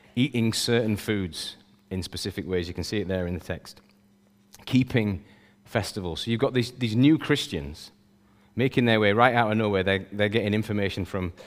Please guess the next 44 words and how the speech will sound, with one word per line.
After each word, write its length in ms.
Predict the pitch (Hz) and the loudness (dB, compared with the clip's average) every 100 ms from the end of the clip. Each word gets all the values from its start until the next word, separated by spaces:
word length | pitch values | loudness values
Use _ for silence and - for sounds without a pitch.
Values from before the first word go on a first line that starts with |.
| - - - | -20 -20 -10
this 200 | 104 - - 127 | -6 -6 -6 0
other 160 | 131 | 0
bunch 200 | 113 110 | 2 0
of 60 | 95 | 0
people 240 | 110 95 | -4 -4
saying, 220 | - 92 95 | -4 -2 2
"These, 220 | 117 107 | 0 0
there's 160 | 107 95 | -6 -4
a 60 | |
load 260 | 98 107 104 | -2 0 -2
of 120 | 92 | -2
other 140 | 90 | -6
stuff 380 | - 90 80 - - | -6 -10 -12 -16 -14
that 100 | 82 | -10
you 80 | 85 | -8
wanna 140 | 87 | -6
do." 140 | 82 87 | -4 0
One 120 | 135 | 2
of 60 | 123 | 2
the 80 | |
things, 360 | 113 123 107 - - - - _ _ _ _ _ 107 | 2 2 2 -4 -14 -20 -20 _ _ _ _ _ 0
one 140 | 131 | 2
of 100 | 127 | 2
the 40 | 131 | 2
things 200 | 123 98 | 0 -2
that 80 | |
they've 180 | 92 101 | -6 -2
been 120 | 98 | 0
asked 240 | 98 95 - | 0 -2 -4
to 40 | |
do 280 | 85 85 110 - - _ _ _ _ _ _ _ _ - | -4 -4 -4 -10 -20 _ _ _ _ _ _ _ _ -16
that 160 | 95 | -12
the 80 | 87 | -10
Jews 280 | 82 101 95 | -6 -6 -2
celebrated, 480 | 101 95 87 95 98 | 0 0 0 -2 0
one 120 | 110 | -2
of 80 | 104 | -2
these 180 | 104 - | -4 -2
festivals 560 | 101 - 90 90 87 - | -4 -4 -6 -6 -8 -10
was 140 | 87 | -10
the 80 | 87 | -10
Festival 640 | - - 110 - 101 101 87 | -12 -4 -4 -4 -4 -4 -4
of 160 | 87 | -8
Tabernacles. 720 | - 98 95 82 - 78 - | -4 -2 -2 -6 -8 -16 -18